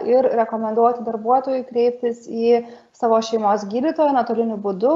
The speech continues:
kad išrašytų jam nedarbingumo pažymėjimą. Ką daryti, jeigu darbuotojas atsisako, a, tikrintis temperatūrą arba pateikti informaciją, tai,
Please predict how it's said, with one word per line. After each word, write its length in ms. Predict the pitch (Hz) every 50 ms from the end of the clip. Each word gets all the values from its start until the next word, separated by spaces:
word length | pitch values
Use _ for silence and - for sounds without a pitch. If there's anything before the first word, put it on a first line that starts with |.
| 330 302
kad 420 | - - 247 233 247 240 247 240 226 - -
išrašytų 600 | 226 226 - - 214 208 - 240 233 254 240 226
jam 160 | 220 220 220
nedarbingumo 640 | 214 202 208 208 202 202 208 208 220 226 226 208 202
pažymėjimą. 680 | 214 214 214 214 220 208 202 196 190 180 185 175 - - - - - - - - - _
Ką 200 | - 262 269 247
daryti, 380 | 269 269 285 294 285 277 262 262
jeigu 160 | 247 254 240
darbuotojas 1120 | 247 247 247 214 214 240 262 269 277 269 262 247 240 226 220 220 220 220 - - - - 226 - -
atsisako, 920 | - 240 247 240 - 277 269 - - 277 247 254 254 254 254 - 302 311 311 320 320 320 - - _ _ _ _
a, 260 | - - - 233 233
tikrintis 560 | 233 233 269 262 - 269 262 247 247 240 240
temperatūrą 760 | 247 240 226 214 220 208 208 208 208 254 262 277 285 262 240 -
arba 280 | 208 233 240 220 226 214
pateikti 520 | 208 202 208 - 226 247 240 247 - 226
informaciją, 840 | 214 208 208 208 196 208 208 220 226 269 311 320 320 - 254 226 220 220
tai, 220 | - 233 226 226